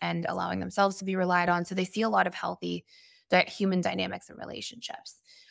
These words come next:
Most people nowadays are not securely attached. Then we have three insecure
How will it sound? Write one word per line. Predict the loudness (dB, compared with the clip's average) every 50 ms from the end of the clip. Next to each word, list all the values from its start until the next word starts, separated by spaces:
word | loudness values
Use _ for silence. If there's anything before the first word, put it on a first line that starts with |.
| _ _ _ 6
Most | 6 8 8 6 4
people | 0 0 2 2
nowadays | 4 4 4 2 0 0
are | -2 -2
not | -2 -4 -4 -6
securely | -10 -16 -12 -12 -10 -10 -10
attached. | -10 -6 -2 -2 -2 -2 -4 -8 -4 0
Then | 2 2
we | 4 4
have | 2 0
three | -4 -8 -6 -2 -2 -2 0
insecure | 2 2 2 2 2 0 -6 -12 -6 -2 -2 0 0 -2 -4